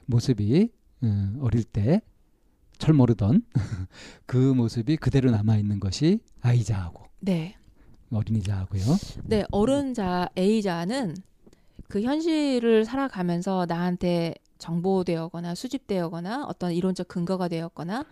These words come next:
Speaker 1: 그러니까 배우고 익히고
Speaker 2: 네네.
Speaker 1: 한 그런 것들이죠.
Speaker 2: 이런 것들이
Speaker 1: 네.
Speaker 2: 그대로 자리, 자리매김을 한 게 바로 어른 자가 되는 거죠.
Speaker 1: 음.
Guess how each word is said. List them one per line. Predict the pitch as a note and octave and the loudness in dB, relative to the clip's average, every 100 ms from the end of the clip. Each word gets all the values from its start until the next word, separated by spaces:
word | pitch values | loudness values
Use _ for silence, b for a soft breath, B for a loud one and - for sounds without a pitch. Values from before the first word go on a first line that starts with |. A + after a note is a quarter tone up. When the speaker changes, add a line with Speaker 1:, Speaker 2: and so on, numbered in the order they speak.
| - | -4
Speaker 1:
그러니까 | C3 | 0
배우고 | - C3 B2+ D3 | 6 10 10 10
익히고 | A#2+ - - G3+ C3+ | 6 2 2 4 6
Speaker 2:
네네. | B2 A#2 A2 G2+ | 6 4 2 2
Speaker 1:
한 | C3 B2 | 2 4
그런 | A2+ A#2+ | 4 4
것들이죠. | A#2 G3+ | 2 2
Speaker 2:
이런 | A3 A3+ | 0 2
것들이 | F#3 G#2+ F3+ C4 | 2 2 0 0
Speaker 1:
네. | E4+ - | 0 -4
Speaker 2:
그대로 | F#3 F#3 F#3 C4+ D#4 | 0 2 2 2 0
자리, | - F3+ F#3 F3+ - | -4 -4 0 -2 -4
자리매김을 | - E3+ G#3 F#3+ D#3+ F3 E3+ G3 | -8 -4 -2 -2 -2 -2 -2 -2
한 | G3+ | -4
게 | G3 | -4
바로 | E3 F#3 A#3+ | -4 -4 -2
어른 | E3+ F3+ A3 F#3+ | -2 0 0 -2
자가 | E3+ E3+ E3 D#3 F3 | -4 -6 -8 -4 0
되는 | F3 E3+ | 0 0
거죠. | E3+ - A#2+ | -4 -2 -2
Speaker 1:
음. | G2+ F#2+ | -2 -4